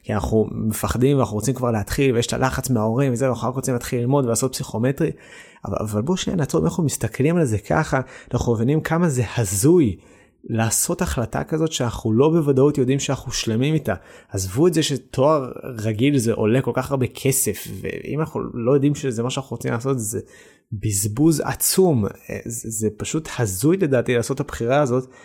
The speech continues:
אם זאת כל כך הרבה אנשים עושים את זה.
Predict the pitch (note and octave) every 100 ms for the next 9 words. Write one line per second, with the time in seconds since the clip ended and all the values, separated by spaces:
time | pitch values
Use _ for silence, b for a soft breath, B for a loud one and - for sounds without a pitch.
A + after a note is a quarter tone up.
0 | B B - D#3+ E3 B2+ D#3 D#3 - b
1 | _ - A2 - C#3+ C#3 B2 B2+ A#2+ -
2 | B2+ A2+ - D3 B2